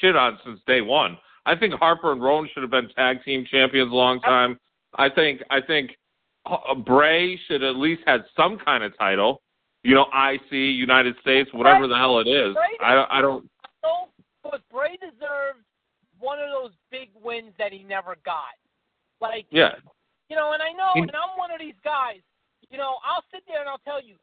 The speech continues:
Speaker 2: but you know Bray beat Ryback, and you know Bray beat Jericho, and you know Bray beat Ambrose, but the problem is he loses the big feud at a WrestleMania, at, you know, a SummerSlam.
Speaker 1: Oh, yeah, I know.
Speaker 2: You know, and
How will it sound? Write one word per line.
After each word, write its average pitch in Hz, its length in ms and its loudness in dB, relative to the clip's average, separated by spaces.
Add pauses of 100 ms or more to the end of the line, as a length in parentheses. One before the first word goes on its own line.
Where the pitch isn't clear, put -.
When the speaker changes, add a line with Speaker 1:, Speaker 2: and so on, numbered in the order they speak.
(160)
Speaker 2:
but 240 120 -20
you 294 80 -20
know 381 220 -6
Bray 262 260 -6
beat 247 180 -20 (100)
Ryback, 220 560 -6 (220)
and 214 140 -16
you 240 60 -16
know 339 160 -6 (100)
Bray 254 220 -2
beat 226 220 -18 (140)
Jericho, 214 640 -2 (220)
and 233 120 -16
you 254 80 -16
know 349 260 -2 (140)
Bray 277 360 -4
beat 262 180 -20 (120)
Ambrose, 240 520 -8 (260)
but 247 140 -12
the - 80 -4
problem 330 540 -4
is 226 220 -10 (340)
he 294 180 -16
loses 339 540 -10
the 277 80 4 (160)
big 339 160 -6 (220)
feud 359 300 -16 (760)
at 302 200 2
a 311 120 6
WrestleMania, 196 840 -16 (400)
at, 302 300 -6 (180)
you 285 100 -12
know, 240 340 -4 (580)
a 247 60 0 (180)
SummerSlam. 262 160 0
Speaker 1:
Oh, 220 240 10
yeah, - 500 0
I 208 60 -2
know. 214 180 -10
Speaker 2:
You 262 140 -4
know, 285 160 -2 (100)
and 262 100 -12